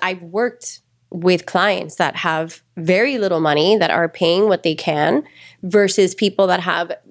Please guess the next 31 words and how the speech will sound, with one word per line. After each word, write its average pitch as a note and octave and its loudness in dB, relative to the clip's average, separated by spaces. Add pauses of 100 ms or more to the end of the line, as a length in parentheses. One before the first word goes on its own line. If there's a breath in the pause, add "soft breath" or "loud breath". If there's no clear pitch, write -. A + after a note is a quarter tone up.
(120)
millions D#4 4
and C4+ 4
millions C4+ 4
of G#3+ 0
dollars. A3+ 0
Remember, D4 6
I A3 4
worked B3+ 0
in G3+ 2
a F3+ 0
financial F#3 -2
institution. A3+ 0
I D#3 4
have G3 -4 (360)
a F#3 -2
portfolio G3+ 2
of G3+ 0
clients, - -2 (220)
you F3 0
know, E3+ 4
that E3+ 0
are F#3+ 0
affluent. E3+ -6 (680 soft breath)
And G3 -2
I'm B3 0
watching, B3+ 0
and A3 2
this B3+ 0
chick D#4 0
is C4+ 0
like, G3+ 0